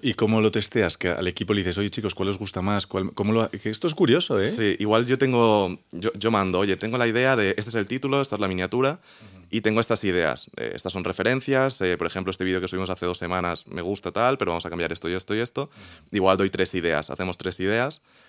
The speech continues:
Speaker 2: me envían las tres y luego dentro de cada tres ideas pues digo, "Pues mira, esta vamos a probar poniendo billetes por el fondo", o "No, vamos a probar poniendo un gráfico", y vamos haciendo. Decido yo, al final yo tengo la última palabra, pero también pido mucho feedback al equipo.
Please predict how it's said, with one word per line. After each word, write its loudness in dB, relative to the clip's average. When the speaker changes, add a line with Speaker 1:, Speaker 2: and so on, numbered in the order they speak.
Speaker 2:
me 0
envían 2
las 0
tres 0
y -6
luego 0
dentro 0
de 0
cada 2
tres -8
ideas 0
pues -6
digo, -4
"Pues -6
mira, 0
esta -4
vamos -2
a -4
probar 0
poniendo 2
billetes 0
por 0
el -2
fondo", -2
o 0
"No, 4
vamos 4
a -2
probar 2
poniendo -2
un -2
gráfico", 0
y -6
vamos 0
haciendo. -2
Decido 2
yo, 4
al 2
final 0
yo 2
tengo -2
la 2
última -2
palabra, 4
pero 0
también -2
pido -2
mucho -6
feedback -2
al -2
equipo. -8